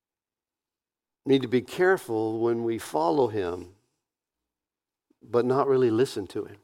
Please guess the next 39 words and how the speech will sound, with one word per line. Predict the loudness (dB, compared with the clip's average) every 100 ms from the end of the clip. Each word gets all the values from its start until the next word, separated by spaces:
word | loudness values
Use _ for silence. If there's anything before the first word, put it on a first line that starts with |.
| _ _ _ _ _ _ _ _ _ _ _ _ _ _ _ _ _ _ _ 2
Listen | 2 4 4
to |
what | 6 6
he | 6
has | 2 0
to | -8
say | -2 0 0
because | -2 -6 -4
he | -4
loves | 0 -2 -2
you. | -6
Listen | -2 -2 0
to | 2
what | 2
he | 2
has | 0 -4
to |
say | -4 0 0
because | -2 -2 -4 -4
he | -4
has | -2 -4 -6 _ _ _ _ _ _ _ 0
given | 6 6
himself | 6 2 0 0
for | 2 4 6
you. | 6
Listen | 4 4 4
to | 4
what | 6
he | 6
has | 6 4
to |
say | 2
because | 2 -2 2
he's | 0 2
your | 4 4 2 0
great | 4 4 4
hope | 8 10 10 6 -20 _ _ -6
in | 0 2
life. | 4 2 -4 -18